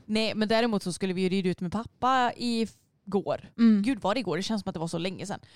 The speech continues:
Speaker 1: Och då så skulle han leda förbi Bella, förbi Tage. Och då så typ sparkade ju hon åt honom.
Speaker 2: Ja.
Speaker 1: Och hon har ju inte sparkat åt en annan häst på jättelänge om det inte har
Speaker 2: Nej.
Speaker 1: varit befogat.
Speaker 2: Mm.
Speaker 1: Så jag bara, men gud. Och sen så när jag såg att hon brunste i hagen, jag bara,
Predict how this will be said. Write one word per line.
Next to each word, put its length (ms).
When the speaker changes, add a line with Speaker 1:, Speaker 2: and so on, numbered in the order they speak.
Speaker 1:
Och 340
då 340
så 120
skulle 200
han 140
leda 200
förbi 520
Bella, 440
förbi 260
Tage. 500
Och 140
då 300
så 180
typ 280
sparkade 520
ju 60
hon 200
åt 120
honom. 320
Speaker 2:
Ja. 280
Speaker 1:
Och 120
hon 240
har 120
ju 40
inte 140
sparkat 420
åt 140
en 120
annan 240
häst 300
på 100
jättelänge 840
om 240
det 60
inte 140
har 60
Speaker 2:
Nej. 80
Speaker 1:
varit 140
befogat. 680
Speaker 2:
Mm. 280
Speaker 1:
Så 320
jag 140
bara, 260
men 200
gud. 500
Och 180
sen 140
så 60
när 80
jag 60
såg 160
att 60
hon 100
brunste 340
i 40
hagen, 220
jag 100
bara, 180